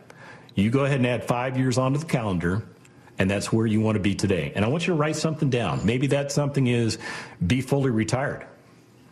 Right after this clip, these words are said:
Maybe that something is, oh, I don't know. I'm not trying to put words in your head. I want you to think about where you wanna be in five years. This is not about me.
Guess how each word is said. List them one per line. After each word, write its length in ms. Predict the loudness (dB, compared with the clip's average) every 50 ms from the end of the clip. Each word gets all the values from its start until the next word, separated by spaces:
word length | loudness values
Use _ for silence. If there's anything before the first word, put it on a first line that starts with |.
| -20 -20 -20 -18 -16 -16 -16 -16 -18 -4 0
Maybe 280 | 0 2 2 2 2 2
that 160 | 2 0 0
something 400 | 0 0 0 0 2 2 2 2
is, 580 | 2 2 2 2 2 2 2 0 -2 -4 -8 -12 -18 -20 -20 -20 -20 -20 -20 -16 -6 -2
oh, 120 | 0 0 0
I 100 | 0 0
don't 140 | 0 0
know. 280 | 2 2 2 0 0 -2 -6 -10 -8 -2
I'm 120 | -2 0
not 140 | 0 0 -2
trying 180 | -2 0 0 0
to 40 | 0
put 160 | 0 0 0
words 400 | 2 2 2 2 2 2 2 2
in 60 | 2
your 120 | 2 2 2
head. 380 | 2 2 2 2 0 -2 -4 -4 -4
I 80 | -4
want 280 | -2 -2 -4 -4 -4 -4
you 100 | -2 -2
to 80 | -2
think 260 | -2 -2 -2 -2 -2 -2
about 260 | -2 -2 -2 -2 0
where 140 | 0 0 2
you 240 | 2 2 2 2
wanna 240 | 2 2 2 2 2
be 180 | 2 2 2 2
in 80 | 2
five 320 | 0 0 -2 -2 0 -2 0
years. 360 | 0 0 0 -2 -4 -8 -10 -12 -16 -4 0
This 160 | 0 0 0
is 140 | 0 0 0
not 160 | 2 0 0
about 260 | 0 0 0 2 2
me. 380 | 2 4 4 4 2 0 0 -2